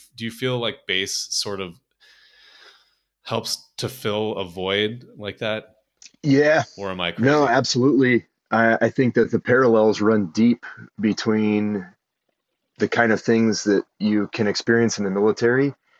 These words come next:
Speaker 2: and the kind of connections that you make with people are absolutely, I mean, when, when Tristan was sitting there talking about wanting to make, you know, memories with his brother and, and have these connections with his brother,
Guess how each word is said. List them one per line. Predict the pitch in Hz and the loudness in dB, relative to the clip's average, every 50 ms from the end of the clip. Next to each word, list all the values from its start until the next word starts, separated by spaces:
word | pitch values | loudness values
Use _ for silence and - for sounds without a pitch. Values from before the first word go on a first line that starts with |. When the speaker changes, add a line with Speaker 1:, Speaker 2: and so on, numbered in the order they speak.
| _ _ _ _ _ _ _ _ _ _ - | _ _ _ _ _ _ _ _ _ _ -6
Speaker 2:
and | 98 98 101 98 98 98 98 95 92 - | -4 -2 0 0 0 0 0 -2 -6 -8
the | 90 87 95 101 98 98 95 95 95 95 92 92 87 - _ _ _ _ _ _ _ _ _ _ _ _ - | -10 -4 -2 0 0 2 2 2 0 0 0 -2 -4 -8 _ _ _ _ _ _ _ _ _ _ _ _ -2
kind | - 117 110 104 | 0 2 2 2
of | 98 | 2
connections | - - 95 92 95 95 - - 135 127 131 139 120 - | 0 -4 -2 0 0 -2 0 0 0 0 -2 -2 -4 -4
that | 104 104 - | -4 -4 -4
you | 98 92 | -4 -6
make | 95 104 110 - - | -2 -2 -2 0 0
with | 104 - - | -2 -2 -2
people | - 107 110 - - 131 139 135 117 | -2 -2 -2 0 0 0 2 2 0
are | - 92 92 80 | 0 -2 -2 0
absolutely, | 95 98 98 92 - - 101 98 98 101 85 98 101 98 92 95 | 0 0 0 -2 -4 -8 -6 -4 -2 0 0 0 0 0 -2 -4
I | |
mean, | 98 104 95 95 | -4 -4 -4 -4
when, | 101 98 92 85 - | -4 -6 -6 -6 -2
when | 113 107 95 90 | -2 -2 -2 -4
Tristan | - - - 123 113 - - 110 | -6 -2 0 0 0 0 -2 -2
was | 107 95 - | -2 -2 -2
sitting | - 113 82 104 | -2 -2 -2 -2
there | 101 101 98 95 90 _ | -2 -2 -2 -4 -6 _
talking | - - 110 101 - 110 104 | -2 -2 -2 0 0 -2 -4
about | 95 101 98 101 101 - _ _ _ _ _ _ _ _ _ _ - | 0 2 2 2 0 -2 _ _ _ _ _ _ _ _ _ _ 0
wanting | 110 120 117 | 0 2 2
to | 113 | 2
make, | 110 107 104 95 - - - _ _ _ _ _ _ _ _ _ _ _ _ _ _ _ _ _ - _ _ - | 2 2 2 0 -2 -6 -20 _ _ _ _ _ _ _ _ _ _ _ _ _ _ _ _ _ -20 _ _ -6
you | 104 | -4
know, | 98 95 92 | -2 -2 0
memories | 101 117 120 131 120 113 92 | 2 2 4 4 4 2 2
with | 104 92 | 2 0
his | 95 87 - | 0 -2 0
brother | - 110 110 110 104 101 95 95 92 | 0 0 2 4 4 4 2 2 0
and, | 92 90 92 - - | 0 -4 -6 -8 -8
and | 95 90 90 | -10 -8 -6
have | 98 104 101 87 | -4 -4 -4 -4
these | 98 90 - - _ _ - | -4 -8 -8 -12 _ _ -10
connections | - 101 101 92 - 117 98 85 | -6 -4 -4 -4 -4 -6 -6 -6
with | 95 85 | -6 -8
his | 87 - | -8 -6
brother, | - 110 107 107 101 101 98 92 - | 0 2 2 2 4 2 0 0 -2